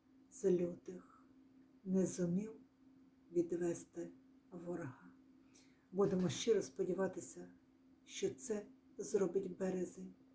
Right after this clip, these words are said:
Та не якийсь там березень, який буде хто знає коли,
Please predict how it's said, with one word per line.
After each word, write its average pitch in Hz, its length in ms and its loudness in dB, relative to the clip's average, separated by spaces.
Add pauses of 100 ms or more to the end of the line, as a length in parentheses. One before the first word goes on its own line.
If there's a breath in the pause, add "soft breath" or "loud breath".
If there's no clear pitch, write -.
(480 soft breath)
Та 262 120 12
не 262 220 12
якийсь 262 540 12
там 233 280 4
березень, 233 480 12
який 220 240 0
буде 220 260 8
хто 220 260 8
знає 214 380 2
коли, 196 540 2